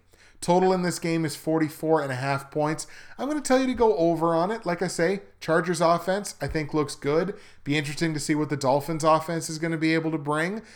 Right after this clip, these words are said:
They're certainly better rested. They didn't play last week, but they're also gonna be still out of that rhythm. I believe they've been in Los Angeles for a while, training and prepping for this game.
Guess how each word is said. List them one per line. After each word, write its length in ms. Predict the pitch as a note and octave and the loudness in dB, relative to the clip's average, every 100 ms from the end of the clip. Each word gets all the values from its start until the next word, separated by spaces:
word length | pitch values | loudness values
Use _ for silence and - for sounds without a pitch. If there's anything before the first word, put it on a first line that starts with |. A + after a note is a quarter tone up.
| - | -12
They're 220 | - C#3 B2+ | -4 -2 0
certainly 420 | D#3+ E3+ E3 C#3+ A#2 - - | -2 -2 -2 -4 -6 -10 0
better 280 | C#3+ C3+ | 2 2
rested. 540 | A#2+ B2+ F3 - C#3+ C3+ | 0 -2 -4 -4 -6 -2
They 80 | B2+ | -2
didn't 240 | B2+ A#2 | -4 -6
play 220 | C3+ D3 | -2 0
last 340 | D3+ C3 A#2 B2 | 2 0 -2 -6
week, 240 | B2 - - - - | -8 -10 -20 -14 -6
but 140 | C3 | 0
they're 120 | C#3 | 2
also 600 | C#3+ E3+ E3 C#3+ B2 A#2 - _ - | 6 4 4 2 2 -2 -10 _ -4
gonna 160 | C#3 | -2
be 240 | B2+ C3+ C3+ | -2 -4 -4
still 560 | - - E3+ D3+ A#2+ - - | -10 -4 2 2 2 -4 0
out 260 | D3+ D#3 - | 2 2 -2
of 220 | B2 A2 | -6 -4
that 240 | A#2 A2+ | -4 -4
rhythm. 420 | A#2+ E3 B2 E2+ - - - | 0 0 0 -8 -16 -18 -6
I 140 | C3+ | -4
believe 340 | B2 D3+ E3+ | -2 0 2
they've 240 | D3 C#3+ - | 2 0 0
been 180 | C#3 D#3 | -2 0
in 140 | D3+ | 0
Los 260 | C#3 C#3 C#3 | 0 0 -2
Angeles 460 | C3+ C3 C#3 C3+ | -2 -2 -2 -2
for 220 | - B2+ | -4 -2
a 40 | A2+ | 0
while, 520 | A2+ B2 C3 C3 C3 - - - | 0 2 2 0 -2 -12 -20 -12
training 520 | - D3 C#3 C#3 C3+ | -4 0 0 0 -2
and 120 | A2 | -6
prepping 400 | - C3 C#3 B2+ | -4 -4 -4 -6
for 280 | - B2 B2 | -6 -4 -2
this 180 | A#2+ - | -4 -6
game. 400 | A#2 B2 D#3 | -8 -6 -6